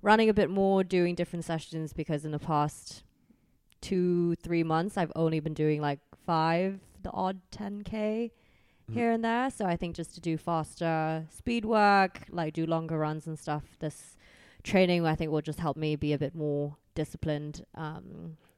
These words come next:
Speaker 2: And sometimes it's nice as well, just to train, like, follow training plan. You don't have, even have to race, but it
Speaker 1: Yeah.
Speaker 2: just gets you back into running.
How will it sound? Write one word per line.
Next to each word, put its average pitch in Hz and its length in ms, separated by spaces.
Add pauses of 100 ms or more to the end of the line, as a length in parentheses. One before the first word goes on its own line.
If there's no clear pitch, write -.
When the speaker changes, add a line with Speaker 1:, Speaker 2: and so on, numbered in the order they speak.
Speaker 2:
And 104 120
sometimes 110 380
it's - 160
nice 104 220
as 98 100
well, 101 240 (600)
just 107 320
to 92 420 (600)
train, 120 540 (400)
like, 101 220
follow 113 260
training 107 320
plan. 120 220
You 107 80
don't 101 160
have, 104 180
even 98 460
have 95 220
to - 120
race, 98 400
but - 140
it 98 80
Speaker 1:
Yeah. 107 60
Speaker 2:
just 101 100
gets 104 240
you 101 80
back 101 200
into 101 220
running. 104 360